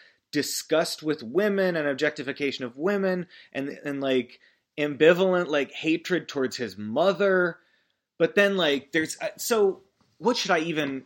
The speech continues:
wait, I, I, like, don't even know where I should begin with this stuff, 'cause they're all, all the books are the same.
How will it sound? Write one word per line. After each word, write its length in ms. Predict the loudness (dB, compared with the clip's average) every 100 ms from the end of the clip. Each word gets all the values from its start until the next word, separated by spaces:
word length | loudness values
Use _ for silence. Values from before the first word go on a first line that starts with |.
| _ _
wait, 140 | -6 -2
I, 140 | -2 -2
I, 100 | 0
like, 180 | 2 2
don't 160 | 2 2
even 160 | 0
know 120 | -2
where 120 | 0 0
I 60 |
should 200 | 0 -6
begin 280 | -10 -8 -6
with 140 | -6
this 140 | -8 -12
stuff, 280 | -10 -12 -12 -20 -20
'cause 360 | 0 2 2 4
they're 160 | 6 6
all, 360 | 8 8 6 6
all 160 | 4
the 80 | 6
books 220 | 4 2
are 80 | 0
the 80 | 0
same. 560 | 0 0 0 -2 -4